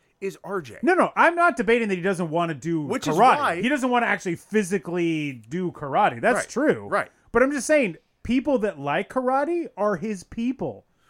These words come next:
Speaker 2: He
Speaker 1: Right.
Speaker 2: likes people that like karate. He hangs out with tons of
Speaker 1: Except
Speaker 2: people that
Speaker 1: ex-,
Speaker 2: like karate,
Speaker 1: ex-
Speaker 2: except a guy who apparently he thinks is a, do-, a, a Bruce Lee cr-, freak, which, by the way,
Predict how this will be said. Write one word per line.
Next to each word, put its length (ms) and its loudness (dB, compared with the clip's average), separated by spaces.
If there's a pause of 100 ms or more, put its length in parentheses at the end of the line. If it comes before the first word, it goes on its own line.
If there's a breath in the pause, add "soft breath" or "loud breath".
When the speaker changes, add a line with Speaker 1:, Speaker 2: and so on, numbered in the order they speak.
(140)
Speaker 2:
He 120 0
Speaker 1:
Right. 160 4
Speaker 2:
likes 520 2
people 480 -6
that 140 -4
like 240 -2
karate. 220 -2
He 180 -6
hangs 320 -4
out 260 0
with 100 -2
tons 200 -2
of 20 0
Speaker 1:
Except 180 -2
Speaker 2:
people 460 -2 (320)
that 80 0
Speaker 1:
ex-, 80 4
Speaker 2:
like 200 4
karate, 480 -2
Speaker 1:
ex- 100 -8
Speaker 2:
except 420 0 (720)
a 80 -4
guy 260 4
who 140 2
apparently 480 -2
he 320 -6 (140)
thinks 320 -6
is 120 -8
a, 60 -10
do-, 280 -2
a, 140 -6 (100)
a 120 -6
Bruce 280 -2
Lee 120 -4
cr-, 180 -6 (100)
freak, 380 -4
which, 220 0
by 120 2
the 100 2
way, 320 2